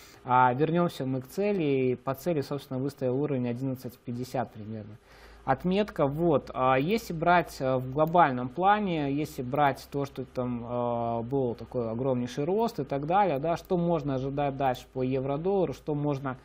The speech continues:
а, предположить? А, вообще, вообще надо,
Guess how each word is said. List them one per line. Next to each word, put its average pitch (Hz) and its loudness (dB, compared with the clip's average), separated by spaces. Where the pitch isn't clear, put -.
а, 127 6
предположить? 151 2
А, 120 -2
вообще, 247 0
вообще 151 0
надо, 180 2